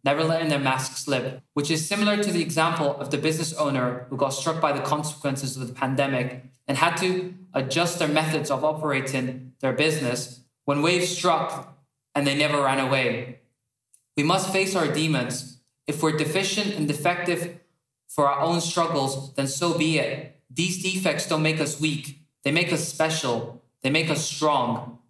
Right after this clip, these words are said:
They make us human. They make us storytellers. We're all individual living brands of our own. One of my first businesses about age eighteen was a huge flop.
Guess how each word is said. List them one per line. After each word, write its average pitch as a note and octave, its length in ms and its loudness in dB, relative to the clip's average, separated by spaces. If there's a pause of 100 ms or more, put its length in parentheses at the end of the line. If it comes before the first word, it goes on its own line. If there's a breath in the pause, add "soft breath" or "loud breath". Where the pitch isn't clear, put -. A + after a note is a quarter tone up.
They C3+ 80 0
make D#3+ 220 2
us - 160 -2 (120)
human. C3 680 -2
They C3 80 -2
make D3+ 180 2
us D3 160 0
storytellers. C#3 880 0 (320)
We're D3+ 140 4
all G#3 180 4
individual F#3 400 2
living D3+ 320 0
brands C#3+ 260 2
of C3+ 120 -2
our C3 160 2
own. A#2+ 440 -2 (220)
One D3+ 160 2
of F3 60 2
my F#3 120 4
first F3+ 360 2
businesses E3+ 440 -2
about C#3 380 0
age C#3+ 160 0
eighteen C#3+ 600 -4 (100)
was C3 160 -2
a C#3 40 0
huge E3 300 0
flop. - 640 -2